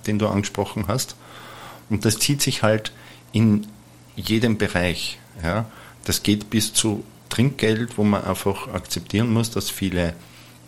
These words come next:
ähm, Chefs von Restaurants, ähm, oder Leitungen, sagen wir so, von Restaurants, zwar die Trinkgelder,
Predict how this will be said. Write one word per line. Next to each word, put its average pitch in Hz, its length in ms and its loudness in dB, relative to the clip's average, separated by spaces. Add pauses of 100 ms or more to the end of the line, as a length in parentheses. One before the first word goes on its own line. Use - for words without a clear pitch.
(120)
ähm, 76 560 -2 (800)
Chefs - 360 0
von 90 500 0
Restaurants, 92 960 2 (220)
ähm, 87 600 -2 (300)
oder 87 200 -8
Leitungen, 95 540 -2
sagen 82 200 -4
wir 78 100 -4
so, 107 240 0
von 90 200 -4
Restaurants, 82 720 -2 (800)
zwar 90 180 2
die 95 120 -6
Trinkgelder, 85 800 2